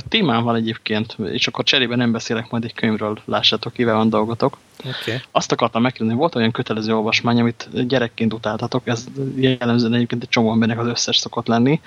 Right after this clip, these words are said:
Speaker 1: viszont rájöttetek később, hogy zseniális. És ez azért jutott eszembe, mert, ö, most már hetek óta hallgatom lefekvéshez, tehát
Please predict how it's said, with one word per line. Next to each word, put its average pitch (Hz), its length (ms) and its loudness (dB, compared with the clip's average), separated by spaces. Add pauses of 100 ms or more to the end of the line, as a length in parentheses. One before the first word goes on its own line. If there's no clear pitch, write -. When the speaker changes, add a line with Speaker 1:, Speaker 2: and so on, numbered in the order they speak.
(260)
Speaker 1:
viszont 143 220 2
rájöttetek 165 400 2
később, 123 340 2
hogy 117 160 -2
zseniális. 110 680 0 (140)
És - 120 0
ez 135 140 -2
azért 190 220 2
jutott 123 220 -2
eszembe, 120 300 0
mert, 117 220 0 (840)
ö, - 260 -6
most 131 200 0
már 139 100 2
hetek 135 280 0
óta 117 260 0 (260)
hallgatom 117 460 0
lefekvéshez, 113 760 -2
tehát 82 340 -2